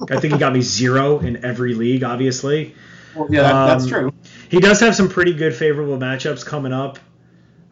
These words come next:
Speaker 1: uh, against teams that aren't that good against, you know, tight ends. So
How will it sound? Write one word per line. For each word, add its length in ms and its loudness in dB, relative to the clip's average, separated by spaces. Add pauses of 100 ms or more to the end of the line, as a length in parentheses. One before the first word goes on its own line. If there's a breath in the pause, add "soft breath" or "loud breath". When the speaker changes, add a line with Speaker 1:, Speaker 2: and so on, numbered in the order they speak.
Speaker 1:
uh, 260 -12
against 540 -8
teams 280 -8
that 240 -6
aren't 260 -10
that 200 -10
good 320 -6
against, 480 -10 (140)
you 100 -8
know, 140 -6
tight 260 -6
ends. 300 -6
So 680 -6